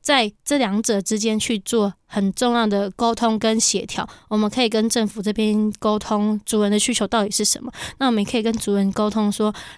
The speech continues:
政府可以提供我们的是，的需-，呃，的服务又是什么。对，所以这个是一个很重要的一个桥梁跟媒介在。那在这，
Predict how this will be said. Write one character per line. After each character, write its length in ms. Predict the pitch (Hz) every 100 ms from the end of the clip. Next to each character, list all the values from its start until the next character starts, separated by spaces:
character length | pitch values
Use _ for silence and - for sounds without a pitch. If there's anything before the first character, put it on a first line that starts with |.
| _
政 180 | 262
府 100 | 214
可 180 | 196 -
以 40 | 208
提 140 | 214
供 200 | 202 208
我 60 | 196
们 180 | 196
的 80 | 202
是， 320 | 208 208 196 - _
的 140 | 208
需-， 260 | 202 - 240 _
呃， 220 | - 202
的 140 | 202 202
服 260 | - 214
务 100 | 247
又 140 | 233 214
是 120 | 214
什 240 | 196 -
么。 140 | 220 - - -
对， 160 | 226 220
所 160 | 269
以 60 | 277
这 120 | 285
个 160 | 262 226
是 200 | - 247
一 80 |
个 120 | 226 208
很 260 | - 190
重 240 | 185 247 240
要 140 | 254
的 100 | 202
一 60 | 196
个 160 | 208 196 - _ _ _ _ _ _ - -
桥 260 | - 226
梁 200 | 262 254
跟 120 | 233
媒 280 | 262 254 190
介 300 | 190 233 196
在。 260 | 175 208 165 - - - _
那 260 | 269 262 - - -
在 300 | - 285 277 240
这， 300 | - 277 262